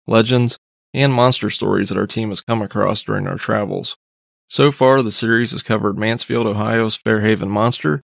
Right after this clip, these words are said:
and Squires Castle in Willoughby Hills, Ohio. Our next episode debuts in April. I'll be discussing the swampy home habitat of the Cedar Bog Monster, based out of Urbana, Ohio. I've also been sharing photos and rare research documentation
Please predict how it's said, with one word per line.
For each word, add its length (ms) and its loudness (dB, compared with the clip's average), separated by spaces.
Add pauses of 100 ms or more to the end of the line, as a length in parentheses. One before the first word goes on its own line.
(360)
and 220 2
Squires 400 6
Castle 460 -2
in 80 -4
Willoughby 340 -2
Hills, 300 -2
Ohio. 520 -4 (720)
Our 100 -2
next 280 2
episode 440 2
debuts 440 0
in 100 -4
April. 460 0 (340)
I'll 140 -2
be 80 -2
discussing 540 0
the 60 -4
swampy 420 -2
home 260 0
habitat 640 0 (340)
of 120 -6
the 80 -6
Cedar 360 0
Bog 300 4
Monster, 500 -6 (140)
based 260 0
out 140 4
of 80 -2
Urbana, 440 0
Ohio. 460 -4 (800)
I've 80 -16
also 260 2
been 200 2
sharing 400 4
photos 420 2
and 100 -4
rare 220 4
research 440 -2
documentation 840 -2